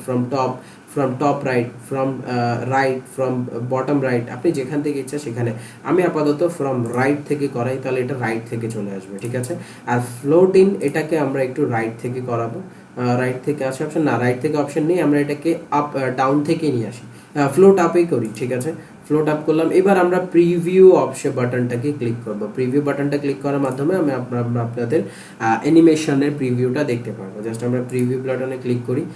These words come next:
দেখেন এই যে এখানে প্রিভিউটা আমরা দেখতে পাচ্ছি, ঠিক আছে না? তো এই হচ্ছে আমাদের অ্যানিমেশনের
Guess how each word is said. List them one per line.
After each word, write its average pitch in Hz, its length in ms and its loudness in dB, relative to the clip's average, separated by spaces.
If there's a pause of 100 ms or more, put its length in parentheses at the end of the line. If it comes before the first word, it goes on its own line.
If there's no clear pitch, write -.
(240)
দেখেন 123 220 0
এই 117 100 4
যে 120 100 0
এখানে 120 240 -2
প্রিভিউটা 120 440 -2
আমরা 113 180 -2
দেখতে 117 260 -4
পাচ্ছি, - 480 -14
ঠিক - 180 -8
আছে 120 180 -4
না? 156 80 -2 (340)
তো 151 60 0
এই 147 80 6
হচ্ছে 156 220 4
আমাদের 139 320 2
অ্যানিমেশনের 123 720 0